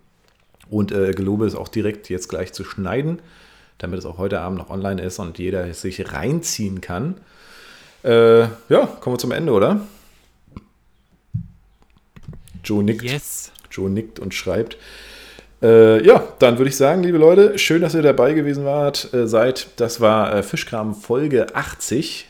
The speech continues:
Speaker 1: Folge Fischkram, um es mit Joes Worten auszudrücken. Und, ähm, ich finde, obwohl wir nochmal neu aufnehmen mussten, haben wir das doch richtig gut gemacht. Müssen wir uns mal selber loben hier, einmal auf die Schultern klopfen. Und liebe Leute, äh, wir wünschen euch eine wunderschöne Woche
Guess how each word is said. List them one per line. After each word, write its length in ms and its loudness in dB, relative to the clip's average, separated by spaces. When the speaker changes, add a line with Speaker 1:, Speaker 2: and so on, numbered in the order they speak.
Speaker 1:
Folge 320 -2
Fischkram, 680 -8
um 160 -8
es 80 -8
mit 140 -6
Joes 200 -4
Worten 220 -2
auszudrücken. 600 -6
Und, 400 -2
ähm, 220 2
ich 120 -10
finde, 340 -2
obwohl 300 -2
wir 60 -4
nochmal 260 -6
neu 340 -2
aufnehmen 380 -6
mussten, 300 -6
haben 120 -8
wir 40 -6
das 120 -8
doch 240 -10
richtig 320 -10
gut 120 -10
gemacht. 500 -10
Müssen 120 -20
wir 40 -12
uns 100 -16
mal 100 -10
selber 260 -2
loben 280 -2
hier, 280 -6
einmal 200 -10
auf 80 -12
die 100 -14
Schultern 320 -8
klopfen. 360 -8
Und 260 -10
liebe 160 0
Leute, 400 2
äh, 200 0
wir 80 -4
wünschen 220 -4
euch 100 -6
eine 120 -6
wunderschöne 600 -4
Woche 400 -2